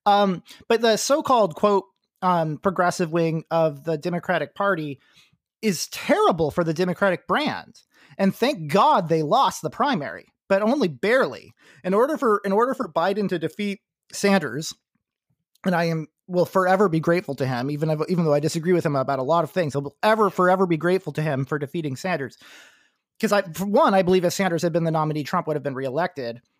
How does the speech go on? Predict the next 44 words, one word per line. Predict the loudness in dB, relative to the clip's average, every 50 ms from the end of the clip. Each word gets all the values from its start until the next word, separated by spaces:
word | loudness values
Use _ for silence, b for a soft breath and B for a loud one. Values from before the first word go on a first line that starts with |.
| _ -6
And | -4 -4 -2
two, | 0 0 2 4 4 4 2 2 0 0
even | 0 0 2 2 2
if | 0 0 -4
Tr-, | -8 -16 _ -12 -10
Sanders | -4 0 2 2 2 2 2
had | 2 0 2
won, | 2 2 2 2 0 -2 -2
we | 0 0
would | 2 2 0
have | 0
just | -2 -4 -4 -2
replaced | -4 -4 -2 -2 -2 -2 -2 -2
an | -4 -6 -4 -2
alt-right, | 0 0 0 0 0 0 2 2 0 0 -4 -8 B B B B B B _ _ _ 0
um, | 0 2 2 2 0 0 -2
authoritarian | -2 0 2 2 2 2 0 -2 -2 0 0 0 -2 -2 -2
with | -4 -4 -2 -2
a | -4 -4 -4
far-left | -2 0 2 2 2 2 0 0 0
authoritarian, | -2 -2 0 0 0 0 0 -2 -2 -2 -4 -6 -6
and | -6
neither | -4 -2 -2 0 0 -2
of | -2 -2
those | -2 -4 -2 -4
are | -6 -6
good | -6 -8 -6 -4
things. | -4 -4 -4 -6 -10 -18 -20 b b b b b b b b b -2
Um, | 0 2 4 4 2 2 0 -2 -4 b b b b b _
but, | -2 -2 -2 -2
you | -2 -2
know, | 0 2 0 0 0 0
like, | -2 -2 -2 -4 -8 _ _
the, | -10 -8 -2 0
in | 2 2
order | 2 0 0 -2
for | 0 0
him | 2 2 2
to | 0 -2
win, | -2 -2 -2 -2 -2 -2 -2 -2 -4 -6 _ _ _ _ _ _ -4
all | 0 2 2 2 2
the | 2 2
moderates, | 2 2 2 0 0 0 -2 -2 -4 -8 -14 -16 -16 -20 _ _ _ _ _
including | 0 0 0 0 0 0 2 2 2 2 2 2 0